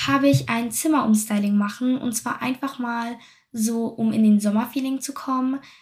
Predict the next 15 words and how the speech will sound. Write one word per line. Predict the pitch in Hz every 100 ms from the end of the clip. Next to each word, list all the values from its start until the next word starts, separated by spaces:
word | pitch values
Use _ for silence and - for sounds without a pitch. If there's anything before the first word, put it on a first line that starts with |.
| _
Einfach | - 247 247 254
mal | 240
vielleicht | 220 233 226 220
ein |
paar | 208
Fotos | 208 - 311 302
vom | 277 262
Sommer | 254 254 247 -
aufhängen, | 247 247 - 247 233 233 226 226 233 - _ _
vielleicht | - 226 220
ein |
bisschen | 226 214 214
mehr | 208
Dekoration | 208 214 208 208 - 302 302
aufstellen | 285 262 254 - 254 240 240 240 247